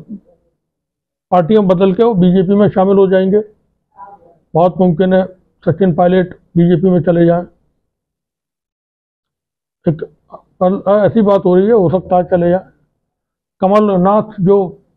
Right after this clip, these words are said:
कमल के काम आए वो भी जा सकते हैं, क्योंकि अब सत्ता पाँच साल तक तो, अब तो इस बार तो चुन के आई है ना, पिछली बार तो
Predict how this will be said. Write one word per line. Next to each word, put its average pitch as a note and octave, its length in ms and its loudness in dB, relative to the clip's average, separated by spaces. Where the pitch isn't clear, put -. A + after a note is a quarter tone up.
कमल G3 260 0
के G3 140 0
काम F3+ 280 0
आए G#3 300 -2
वो F#3+ 140 0
भी G#3 160 0
जा E3 140 2
सकते D#3+ 300 -4
हैं, F#3+ 220 -4
क्योंकि - 800 -8
अब F#3+ 100 0
सत्ता G3+ 300 -2
पाँच F#3+ 200 -2
साल G3 180 0
तक G3 120 -2
तो, A#3 140 -6
अब G#3 220 -2
तो G#3+ 300 -2
इस F3+ 100 2
बार G3 180 2
तो G#3+ 120 0
चुन G#3+ 300 0
के A3+ 80 2
आई F3 160 4
है D#3+ 120 2
ना, F#3+ 340 -2
पिछली G3 240 0
बार G3 180 2
तो G#3+ 340 -2